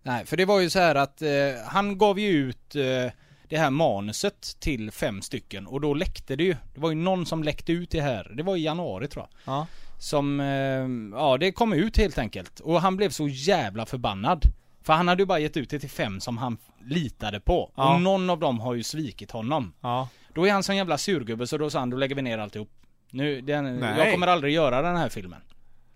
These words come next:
Speaker 1: Och det har han gått ut med helt och hållet. "Jag gör den inte."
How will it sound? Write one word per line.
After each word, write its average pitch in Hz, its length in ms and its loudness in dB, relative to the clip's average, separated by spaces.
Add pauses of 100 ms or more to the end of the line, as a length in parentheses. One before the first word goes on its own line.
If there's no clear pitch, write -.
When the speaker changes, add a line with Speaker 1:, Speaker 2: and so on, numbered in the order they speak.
(460)
Speaker 1:
Och 139 100 -4
det 147 60 6
har - 20 8
han 214 80 4
gått 240 180 4
ut 170 160 0
med 185 160 2
helt 156 160 2
och 143 60 4
hållet. 139 260 4
"Jag 151 120 4
gör 156 220 2
den 180 160 2
inte." 131 280 -6